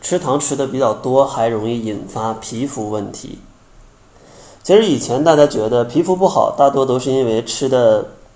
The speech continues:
太刺激了，可能是吃的太辣了，才会导致痘痘的产生。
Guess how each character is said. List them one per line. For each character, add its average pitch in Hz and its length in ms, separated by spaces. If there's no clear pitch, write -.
太 160 160
刺 160 320
激 - 100
了， 107 100
可 107 140
能 107 140
是 143 120
吃 - 160
的 139 140
太 147 180
辣 175 140
了， - 140
才 120 160
会 135 160
导 104 220
致 113 340
痘 139 180
痘 113 100
的 107 120
产 104 200
生。 104 220